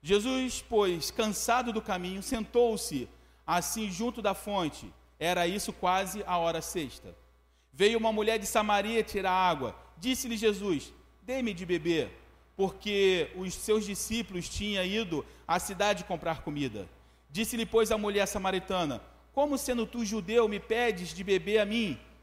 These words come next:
que sou mulher samaritana?" Porque os judeus não se comunicavam com os samaritanos.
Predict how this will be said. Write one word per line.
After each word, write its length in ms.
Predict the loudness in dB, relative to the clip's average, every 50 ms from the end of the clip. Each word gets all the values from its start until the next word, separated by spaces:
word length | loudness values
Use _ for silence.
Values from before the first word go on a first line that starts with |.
| -20 _ _ _ _
que 120 | -4 -4
sou 220 | -2 2 2 2 4
mulher 340 | 2 2 0 2 0 0 0
samaritana?" 760 | -2 -2 0 0 -2 -2 0 0 0 0 0 -2 -4 -8 -10 -12 -18 -20 -20 -8 -6
Porque 240 | -4 -4 0 2 4
os 160 | 4 4 2
judeus 480 | -2 -4 0 2 2 2 2 0 -4 -8 -12 -20 -20 -20 -14
não 240 | -4 -2 0 0 0
se 200 | 0 -2 -4 -6
comunicavam 720 | -4 -4 -4 -4 -4 -4 -6 -4 -2 -2 0 0 0 0 -2
com 120 | -2 -4
os 80 | -4 -4
samaritanos. 840 | -4 -4 -2 -2 -2 -4 -4 -4 -4 -4 -4 -4 -6 -10 -14 -18